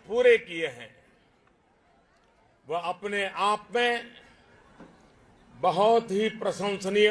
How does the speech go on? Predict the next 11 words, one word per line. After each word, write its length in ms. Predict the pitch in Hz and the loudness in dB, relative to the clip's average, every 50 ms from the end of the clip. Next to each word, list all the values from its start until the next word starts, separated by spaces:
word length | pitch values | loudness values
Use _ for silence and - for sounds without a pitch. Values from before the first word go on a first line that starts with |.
| 214 196 | 2 0
उपलब्धि 500 | 185 180 175 175 165 143 131 151 170 151 | -4 -2 0 0 0 0 -2 -6 -6 -6
है। 220 | - 113 110 101 - - - - - - - - - - - - - - - - - - - - - - - - - - - - - - 226 - - - - - - - - - - - - - - - - - - - - - - - - - - - - - - - - - - | -6 -8 -12 -12 -14 -16 -20 -20 -20 -20 -20 -20 -20 -20 -20 -20 -20 -20 -20 -20 -20 -20 -20 -20 -20 -20 -20 -20 -20 -20 -20 -20 -20 -20 -20 -20 -20 -20 -20 -20 -20 -20 -20 -20 -20 -20 -20 -20 -20 -20 -20 -20 -20 -20 -20 -20 -20 -20 -20 -20 -20 -20 -20 -20 -20 -20 -20 -6 0
और 180 | - 180 214 226 | 4 4 6 6
इस 180 | 240 226 - | 4 2 0
कार्य 400 | - - 208 208 226 233 240 247 | -2 2 4 4 6 8 6 6
को 400 | 240 240 254 254 254 262 262 262 | 6 6 6 8 8 8 6 4
यहां 300 | 233 214 190 175 208 233 233 | 2 -2 -6 -4 -6 -6 -6
तक 280 | 226 - 247 226 - - | -6 -8 -8 -8 -8 -10
पहुंचाने 560 | 208 175 180 180 180 196 190 202 214 226 214 | -8 -8 -8 -6 -6 -4 -4 -2 0 0 0
में 200 | 196 160 131 110 - - - - - - - - - - - - - - - _ _ _ _ _ _ _ _ _ _ _ - - - - _ _ - - - _ _ _ _ _ _ - | 0 -2 -4 -8 -10 -14 -20 -20 -20 -20 -20 -20 -20 -20 -20 -20 -20 -20 -20 _ _ _ _ _ _ _ _ _ _ _ -20 -20 -20 -20 _ _ -20 -20 -20 _ _ _ _ _ _ -4
आज 440 | - 170 190 214 220 220 220 220 - | 0 2 4 4 4 4 2 0 -2